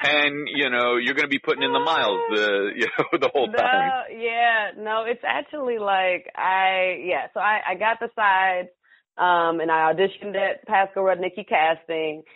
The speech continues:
Speaker 2: and as soon as I saw those sides, I was like, "Oh, yeah, I can connect with this person," 'cause it was someone that was talking about track and a dad that pushed them hard. I was like, "Yeah, I got that in my back pocket. Let's do it." And so, um, <laughs> and so I went in there and, um,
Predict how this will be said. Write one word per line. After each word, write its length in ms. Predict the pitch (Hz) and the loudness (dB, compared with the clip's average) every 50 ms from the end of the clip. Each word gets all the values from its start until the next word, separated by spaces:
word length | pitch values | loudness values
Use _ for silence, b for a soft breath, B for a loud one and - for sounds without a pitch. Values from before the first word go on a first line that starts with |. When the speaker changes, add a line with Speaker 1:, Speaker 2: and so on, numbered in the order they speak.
| b b _ | b b _
Speaker 2:
and 340 | - 156 151 147 147 151 151 - | -6 -4 -2 -2 -2 -2 -4 -6
as 60 | 139 - | -6 -2
soon 120 | 294 302 | 2 2
as 80 | 277 233 | 4 4
I 180 | 240 220 208 | 2 2 2
saw 180 | - 214 208 190 | 2 2 2 4
those 180 | 180 185 180 - | 4 2 2 2
sides, 300 | 185 165 160 160 156 - | 0 2 2 0 -2 -2
I 60 | 170 | -4
was 120 | 160 156 147 | -6 -6 -6
like, 200 | 160 147 143 143 - - | -6 -6 -6 -6 -4 0
"Oh, 240 | - 202 196 190 175 | 2 2 2 2 0
yeah, 320 | 156 160 151 139 127 113 - - | -2 -2 -2 -2 -2 -4 -2 -2
I 120 | 160 175 | -2 -2
can 160 | - 190 170 | -4 -6 -10
connect 360 | - - 160 151 147 147 - | -10 -8 -6 -6 -6 -6 -8
with 100 | 143 139 | -12 -8
this 120 | - 143 139 - | -6 -8 -6 -2
person," 380 | - 147 139 131 - 117 120 127 | -2 -2 -2 -2 -4 -8 -8 -2
'cause 200 | - 165 147 147 | 0 2 2 2
it 60 | 117 | 0
was 120 | 95 135 - | -2 -2 -2
someone 340 | - 151 151 147 147 147 147 | -2 -2 0 2 2 2 2
that 140 | 135 135 117 | 2 2 0
was 100 | - - | -2 -2
talking 260 | - 160 151 147 156 147 | 0 0 0 0 -2 -6
about 340 | 143 139 139 135 123 - | -4 -2 -2 -2 -4 -6
track 400 | - - 214 185 180 180 165 165 - | -8 -2 0 2 2 2 2 0 -2
and 220 | 156 139 139 135 135 b b b b - | -6 -8 -8 -8 -10 b b b b -12
a 40 | 131 | -2
dad 320 | 117 151 160 160 160 143 | 0 2 2 2 2 0
that 140 | 123 123 - | -2 -4 -2
pushed 220 | - 202 185 - - | -2 -2 -2 -2 -4
them 100 | 185 175 | -4 0
hard. 280 | 175 180 180 180 175 | 2 4 4 4 4
I 40 | 180 | 2
was 120 | 220 190 | 0 -2
like, 240 | 175 196 175 165 - - | -2 -2 -2 -2 -2 -2
"Yeah, 200 | 202 202 165 - | 0 0 0 0
I 120 | - 190 196 | 0 -2 0
got 260 | - 170 139 143 - | 2 0 0 2 2
that 120 | 175 170 | 2 2
in 60 | 170 170 | 2 2
my 120 | 175 175 | 0 0
back 300 | - 202 185 185 185 - | 2 2 0 0 0 -2
pocket. 340 | - 254 190 - - 135 131 | -2 -2 -2 -2 -4 -6 -6
Let's 160 | 156 165 - _ _ | -6 -8 -8 _ _
do 160 | 233 220 170 | -2 0 0
it." 140 | 139 120 - | 0 -2 -4
And 160 | - 196 180 - | -6 -6 -6 -2
so, 320 | - 226 208 196 196 190 190 b b b b b _ - | 0 2 4 4 2 0 -2 b b b b b _ 2
um, 420 | 208 208 208 202 202 202 202 208 - | 2 4 4 2 2 0 -4 -6 -2
<laughs> 240 | - - 262 262 - | 0 0 0 0 0
and 160 | 311 269 277 269 | 0 -2 0 -2
so 80 | - 208 | 0 2
I 220 | 214 220 220 214 | 2 2 2 2
went 260 | 214 226 254 247 254 | 0 -4 -6 -6 -6
in 140 | 254 247 240 | -6 -6 -6
there 440 | 226 226 220 214 214 208 214 220 240 b b b b b b b _ | -4 -4 -2 -2 -2 -2 -4 -6 -8 b b b b b b b _
and, 500 | - 190 190 185 185 185 185 190 196 175 - - | -4 -2 0 2 2 2 0 0 -2 -6 -4 0
um, 500 | - 175 175 170 170 170 165 165 165 | 2 4 6 6 6 4 2 0 -2